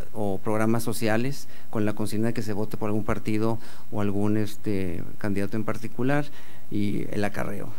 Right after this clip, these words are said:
eh, por, por mencionar algunos. Pero estos,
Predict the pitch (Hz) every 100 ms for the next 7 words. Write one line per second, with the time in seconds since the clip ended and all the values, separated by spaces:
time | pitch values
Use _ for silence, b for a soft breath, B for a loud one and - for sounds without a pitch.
0 | - - 107 98 - 123 117 104 113 123
1 | 117 107 87 - B B - 143 143 156
2 | 156 170 160